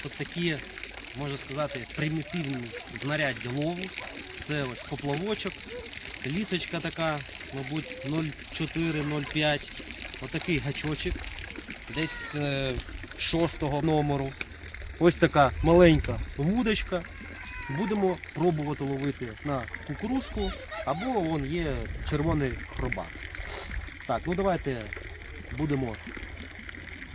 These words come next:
чіпляти нашу приманочку, закидувати, подивимось, що з цього вийде і скільки риби ми зловимо. Так, чіпляємо кукурузину. Сказали, що десь три штучки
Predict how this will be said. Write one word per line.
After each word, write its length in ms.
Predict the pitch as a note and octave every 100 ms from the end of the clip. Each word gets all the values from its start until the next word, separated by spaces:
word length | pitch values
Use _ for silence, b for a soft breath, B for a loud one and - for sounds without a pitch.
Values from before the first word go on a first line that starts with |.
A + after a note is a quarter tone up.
| - - - - - -
чіпляти 440 | D#3 D#3+ C#3+ -
нашу 300 | B2 G#2+ - - - - - - - - - -
приманочку, 600 | E3 G#3+ G3+ F3+ - D3 - - -
закидувати, 800 | - D#3+ E3+ G#3 F3 E3 D3 C#3 -
подивимось, 440 | C#3 C3+ D#3 C#3+ C3+ - - - - -
що 120 | D#3+
з 40 | D3 -
цього 260 | D3+ C3 B2 -
вийде 300 | A#2+ F#3 D#3
і 40 | C#3+
скільки 300 | - - C#3
риби 200 | C3+ B2+
ми 120 | A#2+
зловимо. 420 | A2 G2 F2+ D#2+ F#2+ - - - - - - - - -
Так, 240 | - A2+ -
чіпляємо 480 | - E3+ C3+ G#2+ -
кукурузину. 600 | D3 F3 A#3 G#3+ F#3 E3+ D3+ - -
Сказали, 460 | - C3+ D3+ C#3+ B2
що 200 | - C3
десь 360 | B2+ B2+ - - - - - - - - - - -
три 180 | C#3
штучки 540 | - A3+ A#3 - F3+